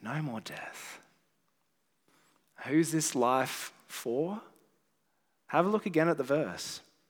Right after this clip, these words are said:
Jesus assures us it's for anyone who hears his word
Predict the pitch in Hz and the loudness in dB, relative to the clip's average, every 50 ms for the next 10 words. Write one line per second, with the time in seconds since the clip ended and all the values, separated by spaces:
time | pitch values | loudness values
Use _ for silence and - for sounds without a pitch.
0 | _ _ _ _ _ _ _ _ _ _ _ _ _ _ _ _ _ _ _ _ | _ _ _ _ _ _ _ _ _ _ _ _ _ _ _ _ _ _ _ _
1 | _ _ _ _ _ _ _ _ _ _ _ _ _ - - _ _ _ _ - | _ _ _ _ _ _ _ _ _ _ _ _ _ -20 -20 _ _ _ _ -4
2 | - 113 131 147 156 156 156 156 160 143 - - 131 113 113 120 110 98 101 85 | 2 4 4 4 4 2 0 0 0 0 0 0 0 0 0 0 0 0 -2 -4
3 | 73 71 - - - - - - - _ _ _ _ _ _ _ _ _ - - | -4 -4 -6 -6 -8 -8 -10 -14 -18 _ _ _ _ _ _ _ _ _ -14 -10
4 | - - - - 110 107 - - - 120 127 131 131 135 127 113 98 87 90 92 | -8 -8 -6 -6 -8 -8 -10 -10 -8 -6 -4 -4 -2 -2 -2 -2 -4 -6 -10 -12
5 | 90 87 - - 127 139 139 135 - - 120 117 107 - - - 85 90 87 85 | -12 -12 -8 -4 -2 0 0 0 -2 -2 -4 -6 -6 -8 -12 -10 -8 -8 -6 -6
6 | 90 92 90 - | -8 -10 -12 -14